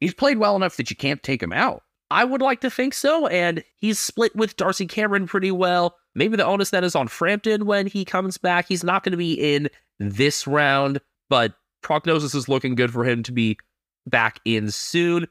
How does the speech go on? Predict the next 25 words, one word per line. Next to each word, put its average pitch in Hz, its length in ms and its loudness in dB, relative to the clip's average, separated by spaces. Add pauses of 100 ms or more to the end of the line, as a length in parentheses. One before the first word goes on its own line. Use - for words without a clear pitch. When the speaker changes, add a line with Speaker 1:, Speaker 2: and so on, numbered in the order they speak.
(160)
Speaker 2:
The 131 80 -2
same 160 280 0
can 277 120 -2
be 277 80 2
said 226 220 -2
for 160 100 0
Pat - 300 -2
Lipinski, 165 580 -2
who 165 100 0
we 147 140 0
could 139 140 -4
now 117 200 0
see 147 200 -2
before 113 560 0
the 156 80 -6
bye. 175 420 2 (300)
Dan 185 160 2
McStay 165 580 -2
is 196 140 0
also 185 600 0 (180)
nearing 170 440 0
a 170 60 -2
return. 165 680 0 (520)
Jeremy 147 420 2
Howe 196 560 0